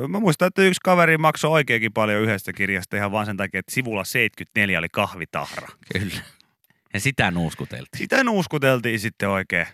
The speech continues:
Speaker 1: oikein urakalla. Se on, se on ihan jees.
Speaker 2: Ihan rohkeasti vaan, rohkeasti vaan, äh, nuhkijat, ette ole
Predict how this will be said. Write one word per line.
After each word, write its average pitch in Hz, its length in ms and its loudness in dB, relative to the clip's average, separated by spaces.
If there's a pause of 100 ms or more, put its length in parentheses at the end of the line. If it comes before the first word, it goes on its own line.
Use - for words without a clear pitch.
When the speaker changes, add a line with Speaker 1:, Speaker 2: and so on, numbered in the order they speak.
(160)
Speaker 1:
oikein 90 340 -2
urakalla. 85 540 -8 (640)
Se 98 180 -4
on, 92 140 -4 (260)
se - 140 -6
on 95 120 -2
ihan 85 240 -4
jees. 80 380 -6 (180)
Speaker 2:
Ihan 127 200 2
rohkeasti 92 600 0
vaan, 78 160 0
rohkeasti 110 460 0
vaan, 87 220 2 (260)
äh, 78 100 -6
nuhkijat, 131 520 2
ette 117 320 -2
ole 82 120 0